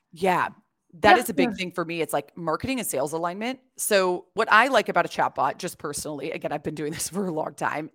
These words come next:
Speaker 1: is the ability to branch people off of them based on
Speaker 2: Mm-hmm.
Speaker 1: information they've given. So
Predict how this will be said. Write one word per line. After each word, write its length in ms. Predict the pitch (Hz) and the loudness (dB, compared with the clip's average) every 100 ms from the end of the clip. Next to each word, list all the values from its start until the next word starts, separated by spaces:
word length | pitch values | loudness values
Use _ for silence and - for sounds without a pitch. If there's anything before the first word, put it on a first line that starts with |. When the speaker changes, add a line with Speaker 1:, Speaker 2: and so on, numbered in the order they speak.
| - | 0
Speaker 1:
is 200 | 214 214 | 2 2
the 100 | 254 | -2
ability 340 | 190 185 185 | -2 -2 -2
to 140 | 175 180 | -4 -4
branch 400 | 165 151 139 - | -4 -4 -6 -10
people 420 | 175 - 160 - | -8 -2 -4 2
off 260 | 135 127 - | 4 4 2
of 160 | 196 185 | -4 0
them 240 | 214 226 | 0 0
based 380 | 220 160 147 - | -2 -4 -2 0
on 260 | 156 143 | 0 0
Speaker 2:
Mm-hmm. 100 | 156 | -4
Speaker 1:
information 540 | 160 160 165 143 135 135 | -8 -4 -6 -6 -6 -8
they've 180 | 143 - | -8 -8
given. 320 | 113 - - | -8 -8 -10
So 460 | - 208 170 170 | -2 4 4 4